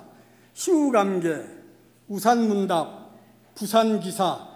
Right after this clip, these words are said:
규묘유적 등 수많은 역사적 사료 가치가 있는 고문서를 남겨 학회에서 많은 관심을 갖고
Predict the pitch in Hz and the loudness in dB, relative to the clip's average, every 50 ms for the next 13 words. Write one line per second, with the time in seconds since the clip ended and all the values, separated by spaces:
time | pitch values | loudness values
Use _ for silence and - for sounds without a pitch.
0 | - - - _ - _ _ _ _ - - 247 254 269 269 254 233 196 214 202 | -20 -20 -20 _ -20 _ _ _ _ 0 4 6 6 8 6 4 4 2 2 0
1 | - - 196 202 214 190 151 135 - - - - - - - - - - - - | 0 2 2 2 4 4 2 -2 -6 -10 -16 -18 -20 -20 -20 -20 -20 -18 -16 -10
2 | - 262 285 285 294 294 269 262 262 262 254 233 220 - - 254 262 254 254 - | -6 -2 0 2 4 4 4 4 4 4 4 4 2 2 2 2 2 2 0 0
3 | 269 277 269 247 226 233 233 220 214 214 214 214 220 220 208 214 214 220 254 254 | -2 0 2 0 0 0 2 2 2 4 4 2 0 0 -2 -2 0 2 2 4
4 | 247 247 220 170 214 214 202 190 180 175 180 175 175 185 190 165 143 - - - | 4 2 2 0 0 0 2 0 0 0 0 0 0 0 0 0 -2 -6 -12 -20
5 | - - - - - _ - 294 294 294 - 254 240 220 190 - - 196 170 147 | -20 -20 -20 -20 -20 _ -4 -4 -4 -2 0 0 2 2 0 0 0 -2 -2 -2
6 | - - - - - - - - - _ - 160 160 165 185 214 240 254 262 269 | -6 -10 -16 -20 -20 -20 -20 -20 -20 _ -8 -2 0 2 4 4 6 6 6 6
7 | 262 190 214 233 226 240 254 247 233 226 208 202 - - 220 226 254 262 - - | 6 6 4 4 4 4 4 4 6 6 4 4 4 4 4 4 4 4 0 -8
8 | - - - - | -16 -18 -20 -20